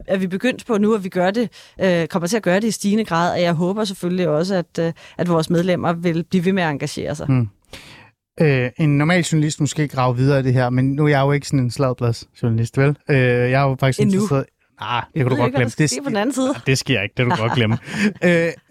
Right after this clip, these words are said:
Speaker 2: så jeg er mere interesseret i det politiske, så lad os
Speaker 1: Mm.
Speaker 2: komme til det sidste punkt, som jeg synes er meget vigtigt, også interessant for os begge to,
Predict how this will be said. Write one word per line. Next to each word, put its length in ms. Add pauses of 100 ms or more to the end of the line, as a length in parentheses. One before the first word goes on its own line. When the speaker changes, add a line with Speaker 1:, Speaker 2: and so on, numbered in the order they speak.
Speaker 2:
så 160
jeg 80
er 40
mere 180
interesseret 540
i 60
det 120
politiske, 480
så 80
lad 100
os 100
Speaker 1:
Mm. 60
Speaker 2:
komme 160
til 100
det 80
sidste 340
punkt, 320
som 160
jeg 80
synes 240
er 160 (220)
meget 300
vigtigt, 280
også 200
interessant 360
for 100
os 80
begge 260
to, 220